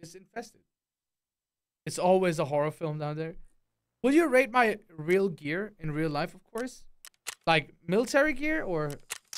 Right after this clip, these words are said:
Like, what kind of a gear we're talking about, fam? Hold up. Yes, sir? Yeah, please do. Send it to me on Discord. I would love to look at it.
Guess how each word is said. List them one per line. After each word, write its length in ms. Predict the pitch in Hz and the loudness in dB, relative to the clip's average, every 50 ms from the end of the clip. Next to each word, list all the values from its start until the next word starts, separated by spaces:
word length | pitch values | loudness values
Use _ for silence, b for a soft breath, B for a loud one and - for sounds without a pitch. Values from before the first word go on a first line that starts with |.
| - - - - - - - - - - _ _ _ _ - - - _ _ _ _ _ _ _ _ _ _ _ _ - - - _ _ _ - - - - - - _ _ _ _ - - - _ _ _ _ _ _ _ _ _ _ _ _ _ _ _ _ _ | -14 -14 -14 -18 -20 -20 -20 -20 -20 -20 _ _ _ _ -20 -20 -20 _ _ _ _ _ _ _ _ _ _ _ _ -20 -20 -20 _ _ _ -16 -16 -16 -18 -20 -20 _ _ _ _ -20 -20 -20 _ _ _ _ _ _ _ _ _ _ _ _ _ _ _ _ _
Like, 80 | 147 151 | -6 -4
what 120 | 180 190 185 | -4 -4 -4
kind 160 | 214 220 202 | -4 -4 -4
of 40 | 170 | -4
a 40 | 156 | -4
gear 260 | 147 185 190 185 170 | -4 -2 -2 -2 -2
we're 60 | 151 | -6
talking 260 | - - 208 220 190 | -8 -8 -8 -8 -8
about, 220 | 151 131 123 110 - | -10 -14 -16 -16 -16
fam? 100 | - _ _ _ _ _ - - - - _ _ - - - - - 139 151 156 165 170 170 165 156 - - - 92 - - - - - - - - | -20 _ _ _ _ _ -16 -16 -16 -16 _ _ -12 -6 -2 0 0 0 0 0 -2 0 0 -2 -2 -2 -2 -2 -2 -4 -4 -6 -8 -14 -14 -6 -4
Hold 140 | 185 190 156 | -2 -2 -2
up. 100 | 123 - - - _ _ _ _ _ _ _ _ _ - - - _ | -4 -6 -8 -12 _ _ _ _ _ _ _ _ _ -20 -20 -8 _
Yes, 120 | 170 165 160 | -4 -4 -2
sir? 160 | - 220 277 | -2 -2 0
Yeah, 120 | 285 277 | 0 -2
please 260 | 247 - 311 349 330 | -4 -2 -2 -2 -2
do. 180 | 196 156 117 120 - | -2 -6 -8 -10 -6
Send 220 | - - 233 269 | -4 -4 -4 -2
it 40 | 262 | -4
to 80 | - 262 | -6 -6
me 80 | 247 | -6
on 60 | 202 | -4
Discord. 400 | 180 233 240 - - 117 110 - - _ _ _ _ _ _ _ _ _ | -4 -6 -8 -10 -14 -16 -20 -20 -20 _ _ _ _ _ _ _ _ _
I 140 | - 151 151 | -4 -4 -2
would 140 | 147 135 123 135 156 147 - | -4 -6 -10 -16 _ _ -6
love 160 | 214 220 - | -6 -6 -6
to 160 | 165 131 - | -10 -10 -8
look 100 | 127 - | -8 -8
at 60 | 117 | -10
it. 100 | 104 _ | -14 _